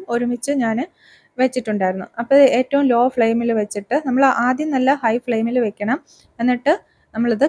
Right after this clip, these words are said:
കേക്ക് അതിലേക്ക് വെച്ച്, കേക്കല്ല, അതിൻ്റെ ബാറ്റർ അതിലേക്ക് വെച്ചതിന് ശേഷം, ആ, ലോ ഫ്ലെയിമിൽ വെച്ചിട്ട് വേണം കുക്ക് ചെയ്ത് എടുക്കാനായിട്ട്, അല്ലെങ്കിൽ അടിഭാഗം കരിഞ്ഞു പോകും. അപ്പോൾ ലോ ഫ്ലെയിമിൽ വെച്ചിട്ട് എനിക്കൊരു മുക്കാൽ മണിക്കൂറോളം എടുത്തു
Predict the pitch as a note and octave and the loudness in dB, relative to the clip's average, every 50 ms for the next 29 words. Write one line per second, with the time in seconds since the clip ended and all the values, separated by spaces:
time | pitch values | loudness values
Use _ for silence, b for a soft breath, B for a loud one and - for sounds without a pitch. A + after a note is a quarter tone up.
0 | - C#4+ B3 A3+ A3+ A#3 - - D4 D4+ - - - A3+ A3+ A#3+ B3 B3 B3 C4+ | 2 2 2 2 2 0 0 0 0 0 0 -2 -2 -2 0 2 2 0 0 0
1 | B3+ A#3+ G#3+ G#3+ - B3 B3 A#3+ - - A3 A3+ A#3 A3+ A3+ A#3 - B3 A#3 A#3 | 0 -2 -2 -2 -2 0 0 0 0 -2 -6 -4 -2 -2 -4 -2 -2 -2 0 2
2 | A3+ A3+ A3+ A#3 A3 A3 G#3+ G#3+ A3+ A3+ B3+ C4+ B3+ A#3 A#3 A#3 A#3+ - C4+ B3 | 2 2 0 0 2 4 4 4 2 2 2 2 2 2 2 0 0 0 0 0
3 | A3 A3 - - A#3+ A#3+ B3+ C4+ - - G#3 G#3 G#3+ - C4 D#4 - b b b | -2 -2 -4 -4 -2 0 0 -2 -2 -2 -4 -4 -4 -4 -6 -8 -8 b b b
4 | b b b _ _ _ A3+ A3 A3 G#3+ G#3+ A3 A3 A#3+ C4 C4 C4 A#3 G#3 G#3+ | b b b _ _ _ -4 -2 0 0 0 2 2 2 2 2 2 2 2 2
5 | A3+ A#3+ A#3+ A3 G#3 G3+ - A3 - A3 G#3 G3+ G3 G#3+ C4+ C#4+ - A3+ G#3+ _ | 2 2 2 0 0 -2 -4 -4 -2 0 0 0 0 -2 -4 -6 -8 -12 -16 _
6 | _ - A#3+ A#3 A3 C4 B3 G3 F#3+ - G#3+ G#3 G3+ G3 G3 - G#3+ G3+ G3 G3+ | _ 2 2 4 4 4 2 2 0 -2 -2 -2 -2 -4 -4 -4 -4 -4 -4 -2
7 | A3 A3 G#3 G3+ G#3 G#3 - G#3+ G#3 G#3 G#3+ C#4+ G4 b b b b b b _ | -2 -2 0 -2 -2 -2 -2 0 0 2 0 -2 -2 b b b b b b _
8 | - C4 B3+ A#3+ B3 B3 A#3+ A#3 G#3 G3+ G3 F#3+ F#3+ - _ _ _ _ _ _ | 2 2 2 4 4 2 2 0 0 -2 -2 -2 -4 -8 _ _ _ _ _ _
9 | - A3 A#3 B3+ B3 A#3 A#3 A#3 - B3+ A#3+ A#3+ B3 B3+ B3 A#3 G#3+ G#3+ - A3 | -8 -4 -2 0 0 0 0 0 0 0 0 2 2 2 2 0 -2 -2 -6 -6
10 | - A#3+ A#3 A3+ A3 A3+ A#3+ A3 A#3+ B3 A#3+ A3+ - - A#3+ B3 B3 A3+ A3+ A3 | -4 -4 -2 -2 -2 -2 -2 -2 0 -2 -4 -4 -2 -2 0 0 2 0 0 -2
11 | G#3+ - A3 A3 A3 G#3+ G#3 G#3 A#3 B3 A3+ G#3 G3+ G3 - - B3 | -2 -4 -2 0 2 2 2 2 2 0 0 -2 -4 -4 -4 -4 -4